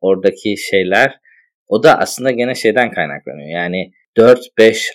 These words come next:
altının öyle bir ajandası olmayıp bu politik ajandanın bir, iki, üçle Star Wars evrenine girmesi biraz daha sonradan monte olduğu için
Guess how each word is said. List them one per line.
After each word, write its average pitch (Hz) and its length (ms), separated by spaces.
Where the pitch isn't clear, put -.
altının 113 720
öyle 104 300
bir 101 180
ajandası 101 600
olmayıp 107 520
bu 101 340
politik 104 420
ajandanın 107 720
bir, 117 120
iki, 117 220
üçle 101 420
Star 90 340
Wars 85 400
evrenine 87 300
girmesi 92 720
biraz 101 360
daha 101 180
sonradan 104 540
monte 98 360
olduğu 101 340
için 98 280